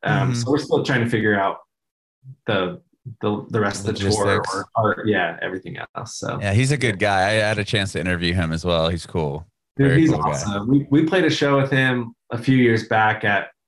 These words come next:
Speaker 1: at one of the colleges here in Utah, and, and, like, he, he came aside and, like, talked to us for, like, thirty minutes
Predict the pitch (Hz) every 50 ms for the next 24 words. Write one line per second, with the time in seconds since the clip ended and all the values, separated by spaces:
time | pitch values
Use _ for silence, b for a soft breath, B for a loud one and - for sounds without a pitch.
0 | _ _ _ - 110 101 120 113 104 101 107 - 104 104 104 104 101 101 110 104
1 | 98 - - 101 101 101 98 98 98 101 101 101 101 - 95 95 101 98 95 95
2 | 92 - - B B B B B B B B B B B - - 131 135 135 123
3 | 120 120 - 170 180 185 175 143 - - _ - 143 139 139 175 175 170 147 135
4 | 135 - 131 123 131 131 131 123 120 117 113 117 117 - - 123 120 113 110 107
5 | - - - 120 117 117 117 117 - 117 113 107 104 104 - - - 117 110 104
6 | 104 - - - 123 117 113 113 107 107 113 113 110 104 98 - - - - -
7 | - -